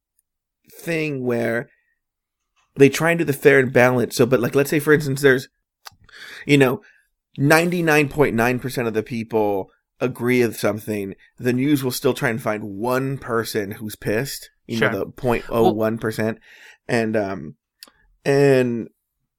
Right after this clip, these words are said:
Speaker 2: I
Speaker 1: that,
Speaker 2: think
Speaker 1: that
Speaker 2: that
Speaker 1: that's not
Speaker 2: that's fair,
Speaker 1: necessarily
Speaker 2: though. That's fair. If there's somebody out there, if I'm writing a news story and there's somebody out there with a counterpoint to what I'm writing, I need to cover that. But, uh, oftentimes, I think the problem is when you have,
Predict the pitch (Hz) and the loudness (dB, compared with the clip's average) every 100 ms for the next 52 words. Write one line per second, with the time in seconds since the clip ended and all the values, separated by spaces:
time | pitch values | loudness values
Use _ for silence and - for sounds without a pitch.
0 | - 131 139 233 151 175 175 170 135 - | -4 6 6 6 4 4 2 -2 -2 -2
1 | 170 160 120 107 131 175 - 208 139 110 | 0 0 -2 -8 -6 -8 -4 -4 -4 -6
2 | 135 - 170 190 - 190 196 190 147 139 | -14 -12 -10 -10 -10 -10 -8 -8 -4 -6
3 | 139 135 127 123 _ _ - 127 170 170 | -4 -6 -6 -8 _ _ -14 -4 -2 2
4 | 165 180 175 143 127 - 117 117 113 110 | 0 0 -8 -8 -10 -10 -10 -10 -10 -12
5 | - 143 139 120 113 113 107 110 - - | -12 -12 -8 -6 -6 -8 -12 -14 -14 -8
6 | 117 113 117 - 110 101 - 110 107 110 | -8 -8 -14 -12 -12 -12 -14 -10 -10 -10
7 | 104 101 101 104 - 123 117 - - - | -10 -12 -16 -18 -14 -14 -14 -16 -14 -8
8 | 143 110 120 104 _ _ _ _ 160 135 | -6 -6 -8 -12 _ _ _ _ 0 0
9 | 117 _ _ _ _ _ _ 104 _ - | -2 _ _ _ _ _ _ -20 _ 0
10 | 147 151 156 143 135 127 120 - 131 143 | 2 2 -2 -6 -4 -4 -8 -10 -8 -8
11 | 123 117 120 110 113 113 110 113 120 117 | -10 -6 -2 -2 -4 -10 -12 -10 -10 -8
12 | 120 120 123 120 120 117 | -8 -4 -2 -2 -4 -8